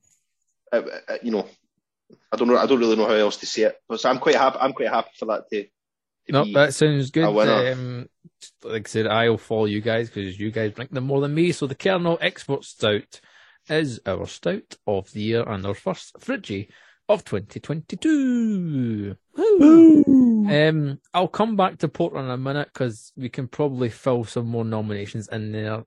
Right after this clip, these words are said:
Speaker 1: Um, and I'll jump to, um, best I P A. Um,
Speaker 2: Oh, Christ, here we go.
Speaker 1: here we go, here we go.
Speaker 3: Go
Speaker 1: Uh,
Speaker 3: on.
Speaker 1: I, um, nominations, I, I'll, I'll, I've got it sitting in front of me, so I'll go through them. So we've got Cloudwater and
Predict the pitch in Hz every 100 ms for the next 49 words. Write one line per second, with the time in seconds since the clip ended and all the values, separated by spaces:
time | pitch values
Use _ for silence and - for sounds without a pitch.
0 | - 104 101 104 101 101 - 110 101 104
1 | 95 98 101 110 117 139 151 - - 120
2 | 107 104 _ - _ - 113 110 107 123
3 | 117 - - - 123 120 - 123 135 151
4 | 190 110 80 - _ 117 110 104 104 101
5 | 98 95 87 - - 104 107 - 113 113
6 | 95 110 - - 131 147 120 110 92 85
7 | 104 143 123 104 98 _ - 151 139 120
8 | 139 131 202 - _ _ _ _ _ _
9 | _ - 135 127 123 120 165 175 151 131
10 | 131 127 135 127 117 117 110 120 123 123
11 | 120 - - 98 123 127 131 - 104 98
12 | 98 110 - 190 196 175 135 117 127 -
13 | 180 170 147 131 117 - - - 110 104